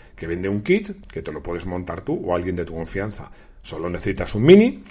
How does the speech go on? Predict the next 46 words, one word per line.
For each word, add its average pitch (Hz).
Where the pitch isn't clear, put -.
y 98
necesitas 90
o 90
un 92
mecánico 101
que 104
te 117
lo 123
monte, 165
o -
si -
te -
atreves 90
te -
lo 95
puedes 113
montar 78
tú. -
Aparte 151
de 143
tu 135
Mini, 151
para 101
convertir 95
tu 135
Mini 95
en 98
un 127
E-Mini 135
necesitas 98
el -
coche, 202
la -
mano 120
de 120
obra 147
y 202
doce 101
mil 110
euritos 110
para 110
comprarte 101
el 82
kit -
de 90
conversión. 80